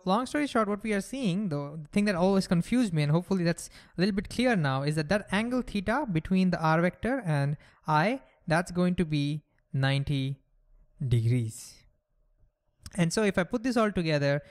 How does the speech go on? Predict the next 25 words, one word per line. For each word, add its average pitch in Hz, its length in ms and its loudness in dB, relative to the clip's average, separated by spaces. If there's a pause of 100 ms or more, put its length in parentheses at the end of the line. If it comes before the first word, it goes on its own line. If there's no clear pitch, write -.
(260)
the 147 80 -2
magnetic 175 440 -2
field 147 600 -2 (320)
at 190 260 0
this 202 160 -2
point, 131 380 -4 (140)
just 175 340 0
due 254 100 0
to 240 140 0
this 247 180 -2
current 151 300 0
element, 131 400 0 (100)
that's 214 320 -2
going 180 300 0
to 165 100 0
be, 139 380 -2 (440)
let's - 160 -4
see, 139 220 -2
mu 139 300 2
naught 208 260 2
over 190 220 2
four 165 240 -2
pi 143 560 0 (1400)
times 165 520 0 (120)
I 160 480 2